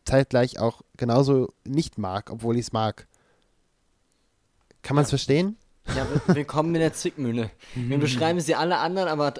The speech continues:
Speaker 2: äh, alle ein bisschen anders, aber genau das ist halt Florence and the Machine. <laughs> Und es ist so, ja, aber es ist irgendwie geil, aber gleichzeitig bin ich auch so, es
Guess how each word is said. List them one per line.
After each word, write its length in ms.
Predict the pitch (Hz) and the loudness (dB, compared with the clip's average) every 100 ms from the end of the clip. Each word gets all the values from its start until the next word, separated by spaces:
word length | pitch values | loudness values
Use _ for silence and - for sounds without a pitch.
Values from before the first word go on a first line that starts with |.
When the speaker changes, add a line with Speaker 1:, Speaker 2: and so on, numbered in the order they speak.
| - | -4
Speaker 2:
äh, 60 | |
alle 260 | 143 143 160 | -4 -2 -2
ein 100 | 156 | -2
bisschen 220 | 156 - | -6 -6
anders, 360 | 120 175 175 160 | -6 -4 -4 -2
aber 160 | 139 | -4
genau 340 | 127 120 143 165 | -2 2 2 2
das 300 | 151 160 - | 0 -4 -6
ist 180 | 160 135 | -10 -6
halt 180 | 139 | -6
Florence 420 | - 127 127 127 123 | -6 -6 -6 -6 -12
and 100 | 117 | -10
the 60 | |
Machine. 360 | 131 135 139 104 _ - - _ | -8 -6 -6 -8 _ -20 -20 _
<laughs> 760 | - - - - - - - - | -16 -14 -18 -20 -20 -20 -20 -8
Und 80 | 131 | -4
es 80 | 139 | -2
ist 160 | 160 | -4
so, 160 | 160 156 - | -2 -4 0
ja, 220 | 139 151 | 2 2
aber 100 | 143 | 0
es 80 | 143 | -4
ist 140 | - | -8
irgendwie 180 | 170 170 | -6 -2
geil, 240 | 143 175 | 2 4
aber 140 | 180 139 | 4 0
gleichzeitig 320 | 127 147 165 | -2 -6 -6
bin 100 | 160 | -6
ich 80 | 156 | -8
auch 40 | |
so, 60 | |
es 40 | 139 | -10